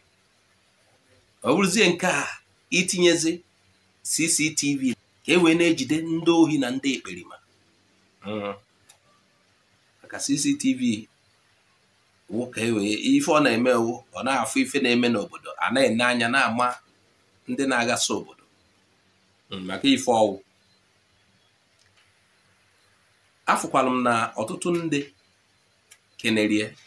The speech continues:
maka C C T V o wetara. Mm. Na ọtụtụ ife ndị ọzọ ọ na-emegasị, ọ bụrụ sọ mụ na-ekene, ọtụtụ ndị na-ekene, ụfọdụ na-ekwukwa etu a m si ekwu,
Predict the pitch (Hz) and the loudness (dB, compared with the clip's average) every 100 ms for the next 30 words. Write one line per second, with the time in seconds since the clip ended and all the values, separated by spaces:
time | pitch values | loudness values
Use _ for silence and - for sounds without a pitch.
0 | - 104 104 - 143 143 139 - 131 120 | -12 -8 -4 0 2 4 2 2 -2 0
1 | 120 110 110 - - - _ _ _ - | -2 0 -4 -4 -10 -14 _ _ _ -20
2 | - - 101 98 90 _ _ _ _ _ | -20 -14 -12 -12 -14 _ _ _ _ _
3 | _ _ _ _ _ _ _ _ _ _ | _ _ _ _ _ _ _ _ _ _
4 | _ _ - 131 - 175 165 - 185 180 | _ _ -2 0 0 -4 -4 0 0 0
5 | 165 165 165 127 139 143 135 117 120 127 | -2 0 0 0 -2 0 -2 -2 -4 -4
6 | 123 139 - _ _ _ _ _ _ _ | -6 -8 -12 _ _ _ _ _ _ _
7 | _ _ - 110 160 156 123 143 131 123 | _ _ -8 0 2 2 0 0 -2 -4
8 | 120 120 117 156 170 156 131 123 123 110 | -4 -4 -4 -4 -2 0 0 0 -4 -4
9 | 117 107 - _ - - 170 175 160 120 | -4 -8 -12 _ -20 -4 -2 2 0 0
10 | 123 - 147 156 131 131 - 104 101 - | -4 -4 -2 0 -2 -2 -2 -4 -4 -16